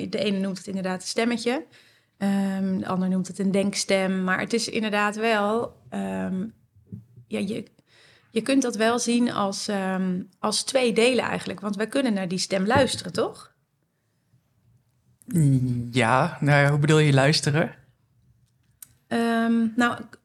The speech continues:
Speaker 1: eh, ben jij die stem? Ben jij, als je in de auto zit of ergens over aan het nadenken bent, dus jij bent vanochtend hier, eh, heen gekomen, je moest al die dingen mee. Nou, dan hoor je stemmen in je hoofd, want,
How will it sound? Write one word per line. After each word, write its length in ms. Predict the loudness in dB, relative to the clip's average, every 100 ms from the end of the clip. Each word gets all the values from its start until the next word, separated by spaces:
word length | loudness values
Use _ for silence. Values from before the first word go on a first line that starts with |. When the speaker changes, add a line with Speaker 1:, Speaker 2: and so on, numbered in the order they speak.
| _ _ _
Speaker 1:
eh, 140 | -2 -2
ben 300 | 2 4 4
jij 220 | 2 0
die 100 | -2
stem? 300 | -2 0 0 0
Ben 160 | -2 0
jij, 380 | 0 0 -4 -6 -8
als 160 | -6
je 400 | -4 -2 -2 -4 -8 -6
in 140 | -2
de 60 | 2
auto 240 | 2 0
zit 300 | -2 -2 -2
of 160 | -4 -10
ergens 480 | -10 -6 -6 -4 -4
over 120 | -4
aan 40 | -2
het 80 | 0
nadenken 320 | 0 -4 -4
bent, 140 | -4
dus 100 | -4
jij 100 | -4
bent 180 | -4 -4
vanochtend 400 | -4 -4 -4 -6
hier, 260 | -4 -2 -2
eh, 100 | -4 -4
heen 200 | -4 -4
gekomen, 420 | -2 0 0 0
je 60 | -2
moest 200 | -4 -4
al 140 | -4
die 100 | -2
dingen 240 | 0 0
mee. 340 | 0 0 0 -2
Nou, 140 | -2
dan 140 | -2 0
hoor 180 | 2 2
je 100 | 0
stemmen 360 | 2 2 2
in 60 | -2
je 80 | 0
hoofd, 340 | 4 2 0
want, 320 | -6 -6 -8